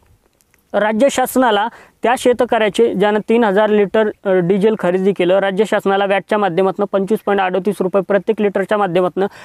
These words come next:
शहात्तर हजार एकशे चाळीस रुपये राज्य शासनाला जातात. या दोनही करांची बेरीज केली, तर एक लाख बावीस हजार एकशे तीस रुपये एवढा कर शेतकरी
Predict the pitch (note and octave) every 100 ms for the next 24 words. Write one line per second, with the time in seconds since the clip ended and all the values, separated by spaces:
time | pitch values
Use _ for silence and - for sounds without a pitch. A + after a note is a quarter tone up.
0 | - - G#3+ A#3 - B3 F#3+ F#3+ A3 G#3+
1 | - A3 - G#3 A3+ A#3 A3 F#3 G#3 G#3
2 | - _ _ _ F#3 G3 G3 G3+ G#3 F#3+
3 | G3 F#3 E3+ E3 G3 A#3 - - F#3+ F#3
4 | G#3+ B3 B3 B3+ A#3 A3+ G#3+ A#3 A3 A3
5 | G#3 G#3 G3+ A#3 - A3+ A#3 A3 G#3+ G3
6 | F#3+ G3 G#3 G3 G3+ G3 F#3+ G3 - B3+
7 | B3+ A#3 G#3+ A3 G3+ G3 G3+ G3+ - A#3+
8 | G#3+ - _ _ _ - G#3+ - G#3